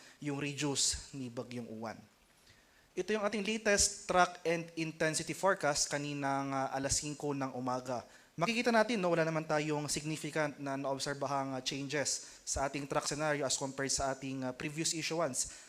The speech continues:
sa ating eleven P M bulletin kagabi. Ganun pa rin ating scenario nakikita, magpapatuloy yung generally westward or west-northwestward na paggalaw ni Bagyong Uwan sa mga susunod na araw.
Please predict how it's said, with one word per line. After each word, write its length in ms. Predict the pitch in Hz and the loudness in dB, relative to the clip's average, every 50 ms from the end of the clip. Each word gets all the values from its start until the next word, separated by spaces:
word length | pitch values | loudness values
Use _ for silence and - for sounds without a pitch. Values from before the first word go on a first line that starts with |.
| - - | -18 -6
sa 320 | 147 143 - 151 139 135 139 143 | -2 0 2 4 4 4 2 0
ating 200 | - 139 143 139 | -2 -4 -4 -2
eleven 320 | 143 147 147 139 147 143 143 | 0 0 0 0 0 -4 -2
P 120 | - 143 135 | -2 -2 -2
M 80 | 135 135 | -2 -2
bulletin 320 | 139 139 139 135 135 135 | -4 -4 -2 -4 -4 -4
kagabi. 400 | 135 127 127 131 139 135 117 - - - - - - - | -2 -4 -4 -2 -2 -4 -4 -6 -12 -20 -20 -20 -8 0
Ganun 160 | 147 170 214 220 | 4 4 4 6
pa 80 | 247 | 6
rin 120 | 240 247 233 | 6 6 6
ating 120 | 233 254 | 6 4
scenario 320 | 214 - 226 220 220 226 | 4 4 4 4 4 4
nakikita, 400 | 220 214 214 202 214 226 220 196 | 2 0 -2 -4 -4 0 2 2
magpapatuloy 600 | 175 170 - 175 170 170 165 165 170 165 165 165 165 | 2 4 2 2 2 2 0 0 0 0 2 2 2
yung 80 | 156 139 | 2 2
generally 560 | 151 156 160 160 156 160 160 156 160 160 151 | 2 2 4 4 4 4 2 2 0 -2 0
westward 720 | 143 151 151 147 - - - 147 143 143 143 139 143 143 | 2 2 2 2 2 0 2 2 4 4 4 4 2 0
or 160 | - 135 135 135 131 | 0 0 0 2 2
west-northwestward 1040 | 143 160 165 156 - 147 135 131 131 - 135 127 120 - - 143 156 202 240 226 - - - - - - - | 2 4 4 4 2 2 0 0 0 0 -2 -2 -2 -4 -2 4 4 4 4 4 -2 -12 -18 -20 -20 -20 -8
na 240 | - 170 170 170 170 | 0 4 6 6 6
paggalaw 560 | 165 170 180 165 160 160 160 165 165 165 165 | 6 4 -2 2 2 2 6 8 8 8 8
ni 80 | 160 156 | 4 2
Bagyong 320 | 147 151 156 151 156 151 | 2 2 0 2 0 -2
Uwan 400 | 160 165 165 156 151 147 147 147 | 0 0 2 4 4 4 4 2
sa 160 | 147 - - 139 | 2 2 2 2
mga 240 | 143 143 139 139 | 2 2 0 0
susunod 360 | 139 143 139 - 135 135 131 123 | 0 0 0 0 -2 -2 -4 -2
na 160 | 131 113 117 123 | -2 -2 -2 0
araw. 240 | 131 131 123 117 | 0 0 0 -2